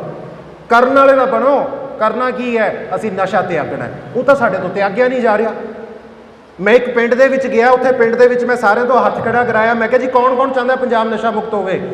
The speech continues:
ਸਾਰੇ ਪਿੰਡ ਨੇ ਹੱਥ ਖੜੇ ਕਰਤੇ। ਮੈਂ ਕਿਹਾ, "ਜੀ, ਸਵੇਰੇ ਦਸ ਵਜੇ ਆਪਣੇ ਘਰਾਂ ਦੇ ਵਿੱਚੋਂ ਜਿੰਨਾ ਨਸ਼ਾ ਪਿਆ ਲਿਆ ਕੇ ਇੱਥੇ ਜਲਾ ਦਿਓ।" ਇੱਕ ਨੇ ਵੀ ਹੱਥ ਨਹੀਂ ਖੜਾ ਕੀਤਾ। ਇਹ ਚਾਹੀਦਾ ਸਾਨੂੰ ਪੰਜਾਬ ਨਸ਼ਾ ਮੁਕਤ? ਅਸੀਂ ਆਪ ਤਾਂ ਨਸ਼ੇ ਤੋਂ ਬਚ ਨਹੀਂ ਸਕੇ ਤੇ ਅਸੀਂ ਗੱਲਾਂ ਕਰਦੇ ਹਾਂ ਨਸ਼ਾ ਮੁਕਤੀ ਪੰਜਾਬ ਦੀਆਂ।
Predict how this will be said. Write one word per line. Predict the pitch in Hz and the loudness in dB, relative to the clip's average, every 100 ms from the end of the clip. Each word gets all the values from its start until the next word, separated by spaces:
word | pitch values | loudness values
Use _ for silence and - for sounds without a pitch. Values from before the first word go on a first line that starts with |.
| - - - | -10 -10 2
ਸਾਰੇ | 277 277 | 6 6
ਪਿੰਡ | 262 233 | 4 2
ਨੇ | 220 | 0
ਹੱਥ | 214 208 - | -2 -2 -4
ਖੜੇ | 214 | -4
ਕਰਤੇ। | 226 202 - 185 139 - - - | -2 -2 -2 -8 -8 -12 -14 -4
ਮੈਂ | 202 | -2
ਕਿਹਾ, | 208 262 | 2 2
"ਜੀ, | 269 | 2
ਸਵੇਰੇ | - 220 240 | 2 4 4
ਦਸ | 226 208 226 | 4 2 2
ਵਜੇ | 233 240 | 2 2
ਆਪਣੇ | 247 247 | 2 -2
ਘਰਾਂ | 240 233 202 | 0 0 0
ਦੇ | 226 | -2
ਵਿੱਚੋਂ | 226 240 | 0 -2
ਜਿੰਨਾ | 247 262 285 | 0 2 2
ਨਸ਼ਾ | 262 254 240 | 4 2 2
ਪਿਆ | 247 | 4
ਲਿਆ | 233 226 | 2 0
ਕੇ | 208 | 0
ਇੱਥੇ | 220 220 | -2 -2
ਜਲਾ | 202 190 175 | -2 0 0
ਦਿਓ।" | 190 185 - | 0 -6 -8
ਇੱਕ | 202 - | -8 -4
ਨੇ | 220 | 0
ਵੀ | 220 | 0
ਹੱਥ | 196 190 | 0 -2
ਨਹੀਂ | 175 | -4
ਖੜਾ | 170 175 | -2 -2
ਕੀਤਾ। | 170 160 135 - - | -4 -6 -6 -8 -4
ਇਹ | 233 285 | -2 2
ਚਾਹੀਦਾ | 302 294 294 | 2 4 4
ਸਾਨੂੰ | 294 294 | 4 2
ਪੰਜਾਬ | 294 285 269 | 2 4 4
ਨਸ਼ਾ | 269 269 269 | 4 0 0
ਮੁਕਤ? | 269 269 277 269 - - - - - - - - 208 | 0 0 -4 -10 -12 -18 -18 -20 -20 -20 -20 -4 0
ਅਸੀਂ | 277 294 | 2 4
ਆਪ | 226 247 285 | 6 4 4
ਤਾਂ | 302 | 2
ਨਸ਼ੇ | 294 277 277 | 2 2 2
ਤੋਂ | 269 | 2
ਬਚ | - 208 214 | 2 2 0
ਨਹੀਂ | 269 | -4
ਸਕੇ | 233 240 247 185 - - 233 | -2 0 2 0 -4 -6 -2
ਤੇ | 240 214 | 0 0
ਅਸੀਂ | 269 | -2
ਗੱਲਾਂ | 220 226 247 | 0 2 2
ਕਰਦੇ | 240 233 233 | 2 0 0
ਹਾਂ | |
ਨਸ਼ਾ | 220 208 196 | -2 -2 -2
ਮੁਕਤੀ | 185 185 226 | -4 -6 -6
ਪੰਜਾਬ | 208 185 175 180 180 | -6 0 2 2 0
ਦੀਆਂ। | 175 156 | -6 -6